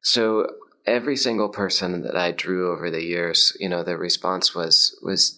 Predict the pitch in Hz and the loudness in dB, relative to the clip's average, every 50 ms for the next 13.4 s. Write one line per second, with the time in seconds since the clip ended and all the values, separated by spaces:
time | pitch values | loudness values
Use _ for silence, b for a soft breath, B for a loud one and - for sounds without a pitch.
0 | _ _ - - 139 - - - - - - - - 131 - - - 69 73 - | _ _ -4 -2 -2 -2 -2 -4 -4 0 0 0 2 0 0 -2 -2 -2 -2 -2
1 | - - _ - - - 123 120 113 104 98 98 110 107 101 101 101 - 101 98 | -4 -6 _ 0 0 0 0 0 -2 0 -2 -2 -2 -2 -2 -2 -4 -2 -2 0
2 | 95 90 87 90 - - _ _ B B B B B B B B B - 117 117 | 0 0 -4 -6 -8 -10 _ _ B B B B B B B B B -2 0 0
3 | 117 123 107 - - 85 78 73 - - 92 95 95 92 92 - - 101 95 92 | 0 0 -2 -2 0 2 2 2 2 2 0 0 0 0 -2 -2 -2 -2 -2 -2
4 | 95 - - - - - 104 101 92 92 95 95 104 104 - - - 98 92 90 | -4 -8 -10 -8 -6 -4 -2 0 0 0 0 0 0 0 -2 -2 -2 -2 -2 0
5 | 87 90 90 - 92 92 90 87 90 87 85 - 85 - - - _ - - - | -2 -2 -2 -2 -2 -2 0 0 0 0 0 0 -2 -4 -4 -6 _ -4 -4 -4
6 | - 87 90 - - 87 87 87 87 - - - 80 - - 92 90 87 85 85 | -2 -2 -2 -2 -2 0 -2 -2 -2 -2 -4 -4 -4 -2 -2 0 0 -2 -2 -2
7 | 85 82 85 87 82 82 85 - - 90 92 101 95 85 82 85 80 - 90 92 | -2 -2 -2 -2 -2 -4 -6 -6 -6 -4 -2 -2 -2 -2 -2 -2 -4 -4 -4 -4
8 | 87 - - 90 90 85 - - - - - B B B B B B B B B | -4 -2 -2 -2 0 0 0 0 -2 -4 -10 B B B B B B B B B
9 | B B B B B 101 98 104 101 95 95 - - - 95 95 - - 95 92 | B B B B B -2 0 0 -2 -2 0 0 0 0 0 -2 -4 -4 -4 -4
10 | 90 90 90 85 90 90 87 90 87 82 90 90 87 90 87 87 87 - - - | -2 0 0 0 0 0 0 0 0 0 -2 -2 -2 -2 -4 -4 -4 -2 0 0
11 | - 92 85 82 82 85 85 - - - - - - _ - - 87 87 - 101 | 0 0 0 -4 -4 -8 -10 -14 -18 -20 -20 -20 -12 _ -8 -6 -6 -4 -2 -2
12 | 98 - - - - 92 92 92 - - - - 87 - - - - - - - | -2 -4 -4 -2 0 0 0 0 -2 -4 -6 -6 -6 -6 -6 -8 -10 -8 -6 -4
13 | - 80 78 69 - 50 - - | -2 0 0 0 -2 -2 -4 -4